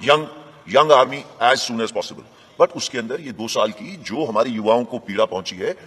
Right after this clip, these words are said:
उसको मद्देनजर रखते हुए करी गई है। Coming to other things, वो planned है, कोई किसी वजह से ये, you know, इधर उधर आसन करने की वजह से नहीं हो रहा।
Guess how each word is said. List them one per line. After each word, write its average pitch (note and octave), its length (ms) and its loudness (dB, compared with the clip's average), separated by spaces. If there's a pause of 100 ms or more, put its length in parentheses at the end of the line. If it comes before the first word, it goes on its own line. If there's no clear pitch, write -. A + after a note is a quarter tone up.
(120)
उसको F#3 220 -2
मद्देनजर A#2 960 -4
रखते G2+ 200 -10
हुए B2 140 -14
करी F#2 220 -8
गई B1+ 160 -18
है। G#1 120 -20 (340)
Coming E3 220 0
to C3 160 0
other D#3+ 240 8 (220)
things, A2 200 -6 (240)
वो C#3+ 160 2
planned C#3 400 2
है, - 320 -2 (360)
कोई D#3 520 -4
किसी C#3+ 240 -6
वजह C#3 200 -2
से D3 160 -6
ये, C#3 460 -6 (480)
you B2 100 -6
know, C#3+ 240 -2
इधर B2+ 120 -6
उधर C3 220 0
आसन B2+ 280 2
करने B2+ 220 -4
की B2 80 -8
वजह A#2+ 140 -6
से A#2 120 -10
नहीं C#3 160 -4
हो A2+ 80 0
रहा। G2 100 -2